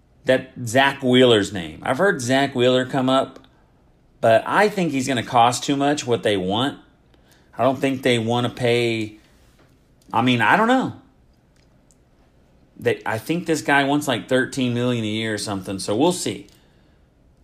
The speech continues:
Uh, and I just said his name and I forgot it already. But, man, the guy, it's, oh, Zach Wheeler.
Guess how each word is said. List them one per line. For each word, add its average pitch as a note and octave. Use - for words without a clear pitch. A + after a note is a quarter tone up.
Uh, G2
and B2+
I A#2+
just G#2+
said B2
his A2+
name B2
and A2
I G2
forgot G2
it F#2
already. D#2+
But, A2+
man, C3
the A2
guy, A2+
it's, A#2+
oh, B2+
Zach C3
Wheeler. A2